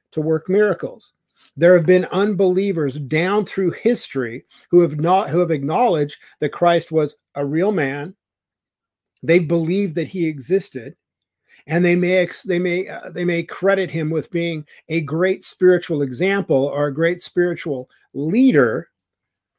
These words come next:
but they are not acknowledging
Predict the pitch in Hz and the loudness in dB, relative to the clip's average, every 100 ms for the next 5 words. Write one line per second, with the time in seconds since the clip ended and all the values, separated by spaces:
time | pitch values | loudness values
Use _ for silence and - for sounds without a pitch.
0 | _ _ _ _ _ _ 147 143 156 156 | _ _ _ _ _ _ -6 0 2 2
1 | 156 160 - _ _ _ _ _ 143 139 | 2 0 -2 _ _ _ _ _ -10 -6
2 | 143 147 170 151 131 123 131 | -4 0 0 0 -4 -6 -10